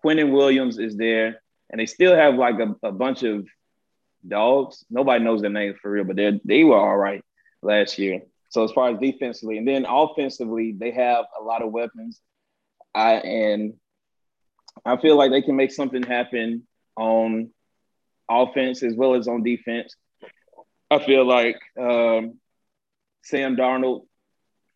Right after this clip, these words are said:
could get a little shell shock from, you know, the rush.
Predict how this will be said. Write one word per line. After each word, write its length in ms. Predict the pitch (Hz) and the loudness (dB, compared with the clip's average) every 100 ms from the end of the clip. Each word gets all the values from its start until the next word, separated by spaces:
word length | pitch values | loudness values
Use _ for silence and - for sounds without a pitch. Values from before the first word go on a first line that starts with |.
| - | -6
could 240 | 127 117 | -2 -2
get 140 | 123 120 | -2 -2
a 40 | |
little 180 | 123 120 | -4 -4
shell 320 | - 120 120 | -4 -4 -4
shock 340 | - 120 135 - _ _ _ _ _ | -4 -2 -2 -6 _ _ _ _ _
from, 440 | 113 110 110 110 - | -6 -4 -4 -6 -6
you 100 | 110 | 0
know, 240 | 110 110 | 2 2
the 100 | 107 | 0
rush. 440 | 104 113 120 - | 2 2 0 -4